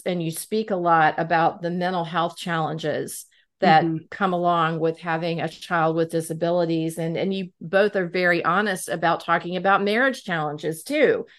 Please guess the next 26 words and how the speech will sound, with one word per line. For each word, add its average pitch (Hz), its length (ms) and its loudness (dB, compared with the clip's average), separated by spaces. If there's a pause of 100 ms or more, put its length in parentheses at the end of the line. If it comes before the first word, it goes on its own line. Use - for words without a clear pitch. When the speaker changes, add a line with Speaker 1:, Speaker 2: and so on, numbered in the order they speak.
(320)
Speaker 1:
Um, 175 520 0
this 202 260 -2
is 185 140 0
a 190 80 0
very 196 340 4
common 180 420 -2
thing. 175 380 0
It's 160 180 -2
not 170 220 0
necessarily 175 800 0
something 165 540 -4
that, 151 280 0 (720)
uh, 151 300 -2 (760)
is 185 180 0
talked 175 340 -2
about 214 280 2
that 208 240 2
much 202 500 -2 (100)
in 185 160 -2
terms 175 400 -4
of, 165 540 -4
um, 156 280 0
the 180 120 -2
support 190 480 -2
that's 220 220 -2
needed 190 400 0